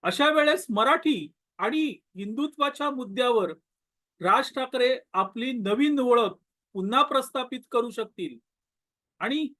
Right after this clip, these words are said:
ते निश्चितच होऊ शकतं, कारण त्यासाठी ग्राउंड already तयार झालेलं आहे. बघूया मित्रांनो काय होतं. राज ठाकरे यांचा मनसे खरंच आगामी निवडणूक ही स्वबळावर लढणार आहे का?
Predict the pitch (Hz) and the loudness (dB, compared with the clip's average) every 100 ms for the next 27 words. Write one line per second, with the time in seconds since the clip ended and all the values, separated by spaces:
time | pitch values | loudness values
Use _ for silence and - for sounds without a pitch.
0 | _ _ _ 247 294 320 - _ _ _ | _ _ _ -6 -4 -6 -10 _ _ _
1 | _ _ 180 202 220 - 311 311 302 302 | _ _ -10 -10 -10 -4 -4 0 -4 -4
2 | 240 262 285 254 247 254 254 - 240 262 | -6 -4 -4 -6 -8 -6 -6 -4 -4 -2
3 | 302 294 240 240 247 262 254 277 - 190 | -2 -4 -4 -4 -2 -6 -4 -10 -6 -2
4 | 208 262 262 - 196 214 240 247 262 262 | 0 0 -2 -6 -4 -2 0 -2 -4 -4
5 | 208 202 180 151 110 - _ _ _ _ | -4 -4 -6 -8 -8 -14 _ _ _ _
6 | _ _ _ _ _ _ _ _ _ _ | _ _ _ _ _ _ _ _ _ _
7 | 180 220 320 320 320 311 302 294 294 269 | 2 6 6 4 2 2 4 4 4 4
8 | 269 269 254 247 _ - 180 220 240 269 | 4 2 -2 -4 _ -10 0 0 0 -4
9 | 254 269 269 233 190 196 208 202 254 226 | -2 0 0 -2 -8 -6 -6 -6 -6 -4
10 | 214 240 240 226 180 185 _ _ _ _ | -4 -4 0 2 0 -6 _ _ _ _
11 | - 190 262 302 - 196 208 240 285 269 | -4 2 2 0 -2 -2 0 0 0 -2
12 | 254 247 247 233 214 _ _ _ 196 247 | 0 0 0 -8 -8 _ _ _ -12 -12
13 | 247 _ - 202 220 254 247 240 240 240 | -12 _ -18 -4 -2 0 4 4 4 2
14 | 220 214 233 226 202 190 139 | -2 -2 -2 -2 -4 -6 -10